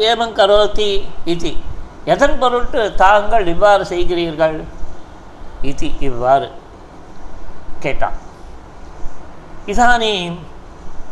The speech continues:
பிராமணஸ்ய மனசி சம்சயः உற்பன்னः.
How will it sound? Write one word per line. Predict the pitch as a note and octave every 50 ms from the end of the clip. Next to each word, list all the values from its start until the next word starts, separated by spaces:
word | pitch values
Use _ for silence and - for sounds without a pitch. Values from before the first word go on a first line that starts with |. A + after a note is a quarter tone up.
| - - - - -
பிராமணஸ்ய | C3+ D3+ E3+ F3+ G#3 A#3 B3 B3 A#3+ A#3+ A3+ G#3+ G#3 G3 - - G3 E3+
மனசி | D#3+ D#3 D#3 F3+ F3 E3+ F3+ D#3+ D3 C3+ A#2+ - - - - - - - - - - - - - - - - - - - - - - -
சம்சயः | - - D3 D3+ E3 E3 - G3 G3 F3+ C#3+ B2 C3 C3 B2+ C3+ D3 D#3
உற்பன்னः. | - C#3 C3+ - - C#3+ B2+ A#2 G#2+ G2+ - -